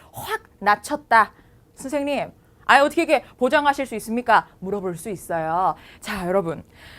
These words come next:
어, 제가 쭉 보니까 스페인어를 공부할 때 처음에 학생분들이 어려워하는 문제가 두 가지가 있어요. 크게 두 가지. 첫 번째가 관사고요.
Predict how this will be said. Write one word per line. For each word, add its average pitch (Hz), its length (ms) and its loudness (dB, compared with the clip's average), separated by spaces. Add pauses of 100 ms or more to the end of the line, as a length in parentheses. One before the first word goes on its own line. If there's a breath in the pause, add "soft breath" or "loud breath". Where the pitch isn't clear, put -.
(120)
어, 214 220 8
제가 277 300 6
쭉 523 200 -2
보니까 202 580 0 (140)
스페인어를 415 680 -2
공부할 233 600 2
때 190 300 0
처음에 403 500 4
학생분들이 339 680 -2
어려워하는 254 680 6
문제가 185 340 -4
두 214 180 -8
가지가 233 400 4
있어요. - 340 -10
크게 311 240 -8
두 175 140 -16
가지. 165 320 -2 (280 loud breath)
첫 403 200 -2
번째가 392 400 4
관사고요. 247 800 2